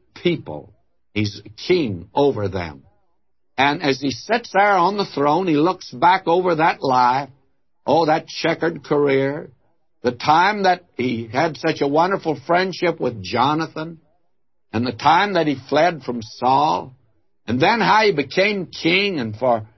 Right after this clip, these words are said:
seven years down yonder in Hebron, he reigned as king. That's right south of Bethlehem.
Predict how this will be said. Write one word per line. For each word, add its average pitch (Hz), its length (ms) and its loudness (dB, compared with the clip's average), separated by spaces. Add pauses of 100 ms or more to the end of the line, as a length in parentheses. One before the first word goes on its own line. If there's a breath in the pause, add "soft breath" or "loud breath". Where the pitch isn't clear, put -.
seven 165 340 -2
years 170 260 0
down 160 380 2
yonder 165 340 0
in 117 360 -4 (100)
Hebron, 156 640 0 (420)
he 127 80 0
reigned 147 600 0
as 160 200 -2 (140)
king. 139 520 -2 (380)
That's 110 200 -10
right 120 240 2
south 131 500 0
of 92 140 -8
Bethlehem. 113 760 -4